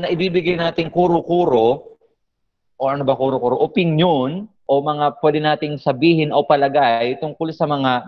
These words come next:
balita ay saan galing? Diyan, sa mga pinakita ko sa inyo. Ayan. Sa T V, laging nagbabalita. Sa, sa Facebook, may balita din. Sa internet, sa, ga-, sa kahit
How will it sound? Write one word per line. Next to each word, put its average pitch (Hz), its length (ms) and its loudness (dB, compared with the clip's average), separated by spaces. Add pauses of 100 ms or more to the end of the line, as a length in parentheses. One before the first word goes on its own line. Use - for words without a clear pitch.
balita 123 560 2 (480)
ay 160 80 -6
saan 156 320 -6
galing? 110 560 0
Diyan, 90 480 -4 (400)
sa - 80 -10
mga 127 240 -2
pinakita 113 480 -4
ko 104 80 -4
sa 110 160 -10
inyo. 98 240 -8
Ayan. 104 320 -4 (2000)
Sa - 80 -6
T 185 240 0
V, 127 160 2
laging 107 320 2
nagbabalita. 107 880 -2 (160)
Sa, - 80 -8 (240)
sa 147 80 0 (240)
Facebook, 170 480 0
may 117 80 -2
balita 110 480 -2
din. 104 240 -10 (560)
Sa 156 160 0
internet, 175 800 0
sa, 147 80 -4
ga-, 139 400 2
sa 139 140 0 (640)
kahit 151 240 -4